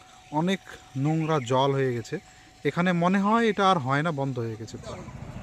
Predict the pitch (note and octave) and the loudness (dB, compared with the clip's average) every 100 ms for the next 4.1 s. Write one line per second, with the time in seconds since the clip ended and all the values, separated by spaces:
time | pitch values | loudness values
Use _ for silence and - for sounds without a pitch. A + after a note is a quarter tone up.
0 | - - - A#3+ D4 D4+ D4+ D4 C#4+ D4 | -12 -10 2 2 6 8 10 8 6 -2
1 | C#4 C#4+ C4 C4 - C4 C4+ C4 B3+ A#3 | -4 -4 -4 -6 -6 -2 0 4 4 4
2 | G#3+ - - - A3+ C#4 C4+ C4+ - C4+ | 0 -6 -4 0 2 4 4 4 4 6
3 | C4 C4+ C4 B3+ - C#4 C4+ B3 C#4 D4 | 6 8 8 8 6 6 6 6 4 4
4 | D4+ | 4